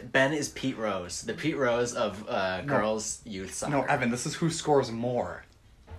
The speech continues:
Speaker 1: Yeah, but you could, you, but you could bet on, uh,
Speaker 2: What?
Speaker 1: on the Twins.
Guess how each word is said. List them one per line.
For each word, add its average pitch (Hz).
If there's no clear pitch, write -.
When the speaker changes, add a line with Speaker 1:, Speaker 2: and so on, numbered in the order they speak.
Speaker 1:
Yeah, 147
but 110
you 135
could, -
you, 123
but -
you 135
could 104
bet 98
on, 92
uh, 85
Speaker 2:
What? 147
Speaker 1:
on 98
the 95
Twins. -